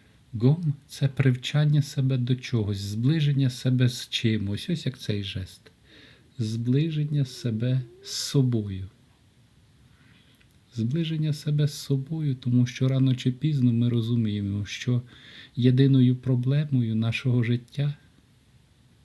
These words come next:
є ми самі. Тому прийняття наших рішень, прийняття яких важливих життєносних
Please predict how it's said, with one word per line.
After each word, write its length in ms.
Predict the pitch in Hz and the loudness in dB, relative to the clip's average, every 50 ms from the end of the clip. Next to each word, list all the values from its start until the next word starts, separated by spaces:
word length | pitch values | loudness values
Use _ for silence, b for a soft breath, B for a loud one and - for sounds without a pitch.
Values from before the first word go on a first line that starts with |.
| _ _ _ _ _ _ _ - | _ _ _ _ _ _ _ -4
є 160 | 110 113 110 | -2 0 2
ми 160 | 113 123 127 | 2 2 2
самі. 440 | 123 - - 120 - 113 107 95 - _ _ _ _ _ _ _ _ _ _ _ _ B B B B B B B B B B B | 0 -4 -6 -6 -6 -6 -6 -8 -10 _ _ _ _ _ _ _ _ _ _ _ _ B B B B B B B B B B B
Тому 240 | - 123 120 131 127 | -2 0 2 2 2
прийняття 600 | 127 - 131 131 127 131 127 123 127 - 131 127 | 2 2 0 2 4 4 2 2 0 0 2 4
наших 520 | 127 127 123 123 - - 135 123 127 - | 4 4 4 2 2 0 -2 -2 0 0
рішень, 540 | 123 127 143 160 156 - - - 104 95 107 - B B B B B B B B | 0 2 2 0 0 -4 -8 -8 -6 -6 -8 -10 B B B B B B B B
прийняття 480 | - 123 127 120 120 131 127 127 - 143 | 2 4 4 4 4 2 0 0 2 2
яких 440 | 139 135 131 135 - 139 127 - - | 2 2 0 0 -2 -2 -2 -2 -2
важливих 840 | 117 120 120 117 110 - 131 131 143 143 135 127 123 120 - - - - | 0 2 2 2 0 2 2 2 4 4 2 2 0 0 -4 -10 -10 -4
життєносних 1800 | 127 113 117 123 120 - - - - - 127 123 113 107 - - _ _ _ _ _ _ _ _ - 127 127 135 135 127 - - - 120 117 113 | -2 2 2 2 2 0 -8 -16 -6 0 0 0 0 -2 -8 -16 _ _ _ _ _ _ _ _ 4 6 6 6 6 4 0 0 0 0 0 -2